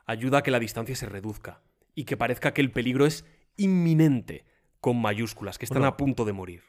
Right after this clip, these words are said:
Speaker 2: además de que se nos presenta otro, repito, voy a seguir repitiendo, y he dejado de contar las bolas que le he puesto a Spielberg, pero a lo mejor las bolas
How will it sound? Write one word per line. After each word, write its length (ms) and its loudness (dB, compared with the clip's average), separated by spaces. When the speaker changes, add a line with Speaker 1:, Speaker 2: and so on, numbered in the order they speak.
Speaker 2:
además 380 2
de 100 0
que 80 -2
se 140 -6
nos 120 -4
presenta 480 -4
otro, 480 2
repito, 580 -2
voy 180 0
a 40 -2
seguir 240 -2
repitiendo, 560 -2
y 220 0
he 60 2
dejado 220 0
de 100 0
contar 400 2
las 160 0
bolas 320 2
que 80 -4
le 80 2
he 20 2
puesto 240 -4
a 20 -2
Spielberg, 440 0
pero 140 0
a 20 0
lo 100 -2
mejor 260 -2
las 200 -2
bolas 380 0